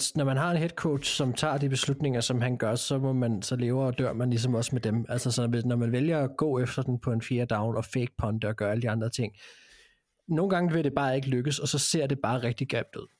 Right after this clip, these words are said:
Og når det så lykkes, hvilket det også har gjort mange gange for dem, så kan man sidde og klappe i hænderne. Og, og, og jeg må indrømme, jeg har også lidt svært ved, fordi der er rigtig mange, der er rigtig hurtige til at skyde Dan Campbell alt muligt i skoene. Og han er også god til selv bagefter at gå ud og sige, "Jeg skulle ikke have gjort det," og bla, bla, bla. Men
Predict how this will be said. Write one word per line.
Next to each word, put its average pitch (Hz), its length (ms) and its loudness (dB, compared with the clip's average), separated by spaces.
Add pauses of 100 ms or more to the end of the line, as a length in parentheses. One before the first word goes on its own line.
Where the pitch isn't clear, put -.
(460)
Og 156 120 0
når 151 80 2
det 143 140 0
så 170 120 2
lykkes, 151 400 0
hvilket 139 260 0
det 127 80 2
også 131 160 0
har 139 60 -2
gjort 120 240 0
mange 143 180 2
gange 139 200 2
for 131 160 0
dem, 135 120 0
så 139 140 -2
kan 139 140 0
man 117 80 2
sidde 123 140 0
og 123 40 0
klappe 101 300 -2
i 104 40 2
hænderne. 104 340 -2 (340)
Og, 131 120 0
og, 139 220 0
og 151 100 0
jeg 151 120 2
må 160 60 2
indrømme, 165 300 2
jeg 147 80 2
har 170 120 2
også 160 200 0
lidt 143 100 -2
svært 147 220 0
ved, 135 80 0
fordi 139 140 2
der 139 120 0
er 143 100 0
rigtig 143 240 0
mange, 127 240 2
der 139 60 2
er 123 140 -4
rigtig 127 220 0
hurtige 117 300 2
til 120 140 -2
at 110 100 0
skyde 120 260 0
Dan 117 260 0
Campbell 113 360 0
alt 110 200 -6
muligt 117 280 4
i - 20 0
skoene. 117 360 -4 (260)
Og 117 80 0
han 127 120 2
er 135 40 4
også 139 180 0
god 147 160 0
til 135 120 0
selv 165 260 0
bagefter 139 260 0
at 135 60 -2
gå 135 60 0
ud 127 40 2
og 120 60 0
sige, 123 120 0
"Jeg 120 80 2
skulle 120 160 0
ikke 123 60 0
have 113 80 -2
gjort 123 280 -2
det," 127 80 0
og 104 80 -2
bla, 110 160 0
bla, - 240 -6
bla. 139 160 0 (540)
Men 135 340 0